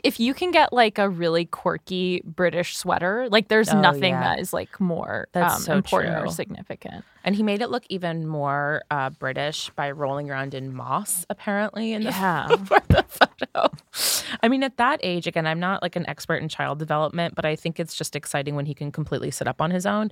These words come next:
Speaker 1: Right.
Speaker 2: But it looks kind of like maybe he did that baby thing that's so terrifying, but then they're okay, where he, like, threw himself back into moss.
Speaker 1: Right.
Speaker 2: And then rolled around and they
Speaker 1: Right.
Speaker 2: propped him back up.
Speaker 1: Well, it also sort of made me think, like, who's doing this kid's hair? <laughs>
Speaker 2: Okay,
Speaker 1: There's a
Speaker 2: so
Speaker 1: perfectly coiffed.
Speaker 2: not to be,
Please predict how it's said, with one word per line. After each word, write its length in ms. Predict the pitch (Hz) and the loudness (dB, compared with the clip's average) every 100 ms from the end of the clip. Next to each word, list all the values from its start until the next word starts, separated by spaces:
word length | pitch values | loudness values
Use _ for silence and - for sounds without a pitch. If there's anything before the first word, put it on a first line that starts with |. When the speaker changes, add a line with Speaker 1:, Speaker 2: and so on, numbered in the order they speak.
| - | -2
Speaker 1:
Right. 220 | 214 196 | -2 2
Speaker 2:
But 80 | 202 | 4
it 80 | 180 | 4
looks 180 | 185 - | 2 -2
kind 180 | 214 214 | -2 -2
of 100 | 196 | 0
like 180 | 175 160 | -2 -2
maybe 200 | 165 156 | -2 -2
he 100 | 165 | -6
did 140 | 160 156 | -4 -4
that 160 | 156 | -2
baby 260 | 147 139 151 | -4 -4 -4
thing 160 | 160 | -4
that's 200 | 151 139 | -4 -4
so 180 | - 143 | -2 -2
terrifying, 800 | 143 - 131 139 165 165 180 196 - - | -2 -4 -4 -2 -2 -2 -2 -2 -6 -12
but 80 | - | -2
then 80 | 170 | 0
they're 140 | 143 139 | 2 0
okay, 280 | - 135 | 0 -2
where 100 | 147 | -2
he, 140 | 143 160 | -2 -2
like, 160 | - | -2
threw 200 | - 160 | -4 -4
himself 360 | 151 143 147 - | -2 -2 -6 -2
back 240 | 135 139 | -2 -2
into 240 | 143 143 151 | -4 -6 -2
moss. 600 | 131 127 175 - - - | 2 4 2 0 -4 -4
Speaker 1:
Right. 360 | 208 170 90 - | -4 -2 -2 0
Speaker 2:
And 100 | 160 | 2
then 120 | 160 | 2
rolled 260 | 147 139 147 | 0 0 0
around 180 | 135 131 | 0 -2
and 100 | 135 | -4
they 60 | |
Speaker 1:
Right. 160 | 202 180 | -4 0
Speaker 2:
propped 240 | 147 - | 0 -2
him 100 | - - | -4 -2
back 240 | - - | -4 -4
up. 180 | - - | -4 6
Speaker 1:
Well, 100 | 277 | 8
it 80 | 285 | 8
also 280 | 285 - 415 | 6 4 0
sort 200 | 415 339 | 0 0
of 80 | 247 | 0
made 140 | 220 | 0
me 140 | 208 | 0
think, 240 | 208 190 180 | -2 -4 -4
like, 200 | 180 - | -6 -6
who's 300 | - 202 196 | -4 -4 -4
doing 260 | 269 269 | -4 -2
this 220 | 220 196 - | -4 -6 -8
kid's 300 | - 180 - | -8 -8 -8
hair? 340 | 175 190 - - | -4 -2 -2 -2
<laughs> 40 | - - - - - | -2 -4 -12 -10 4
Speaker 2:
Okay, 140 | 196 - | 6 6
Speaker 1:
There's 100 | 294 | 4
a 80 | |
Speaker 2:
so 300 | 214 175 170 | 6 4 4
Speaker 1:
perfectly 720 | 139 285 302 - 226 - 175 | 2 0 0 -4 -10 -10 -12
coiffed. 680 | - - 190 - - - - | -12 -4 0 0 -2 -12 -4
Speaker 2:
not 220 | 202 202 226 | 0 0 0
to 80 | |
be, 300 | 277 302 294 | -2 -2 -4